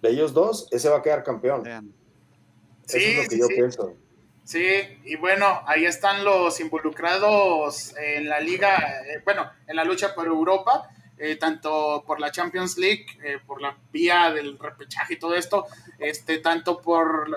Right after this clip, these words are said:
Speaker 3: eh, la Europa League, y a mí me da curiosidad ver al Betis ahí colado, como dice el meme de Dewey, ¿no? Este, eh, <laughs> Betis, salte de ahí, esa no es
Speaker 2: Sal
Speaker 3: tu
Speaker 2: de ahí.
Speaker 3: familia. ¿Cómo ves que ahí está en séptimo lugar peleando un puesto de, de,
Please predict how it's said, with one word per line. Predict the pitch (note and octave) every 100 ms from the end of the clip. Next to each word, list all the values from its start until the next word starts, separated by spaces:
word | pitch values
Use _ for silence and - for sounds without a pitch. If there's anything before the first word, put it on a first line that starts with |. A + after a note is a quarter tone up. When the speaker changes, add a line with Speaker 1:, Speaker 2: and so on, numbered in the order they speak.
| D3
Speaker 3:
eh, | D3
la | D3+ D3+ -
Europa | D#3+ D#3 E3+ E3+ F3+
League, | F3+ A3+ A3+
y | E3+ F3+ F3+
a | E3+ E3+
mí | F#3+
me | G#3+
da | A#3+ A3+ A#3+ A#3 G#3 E3+
curiosidad | - E3+ D#3 D#3+ G#3+
ver | B3
al | B3
Betis | G#3+ A3 A#3+ G#3
ahí | G3+
colado, | G#3+ A3 G#3+ A3+ - - _
como | - F3+
dice | F3+ F#3+
el | A3+
meme | G#3 G#3+ A#3
de | G#3 F3+ E3
Dewey, | E3 G#3+ A#3
¿no? | G3+ A#3+ C4+
Este, | F#3 D3 D#3+ D#3+ D#3
eh, | D#3+ _ _ _ - F3+ - E3+ -
<laughs> | F#3 -
Betis, | G#3 G#3+ E4 -
salte | F3+ B3+
de | A#3
ahí, | G3+ A3+
esa | - F#3+
no | C#3
es |
Speaker 2:
Sal |
Speaker 3:
tu | C#3+
Speaker 2:
de | C#3+
ahí. | C#3+
Speaker 3:
familia. | G#3+ B3 A#3+ E4 - C4
¿Cómo | C4 D#4
ves | D#4
que | D#4
ahí | D4+
está | D4+ - E4 D#4
en | D4
séptimo | F3+ - C4 A#3+
lugar | F3+ G#3+ D#4
peleando | - F#3+ G3+ A3
un | A3+
puesto | - G#3 G3+ G#3+
de, | F#3+ F3+ E3+ -
de, | E3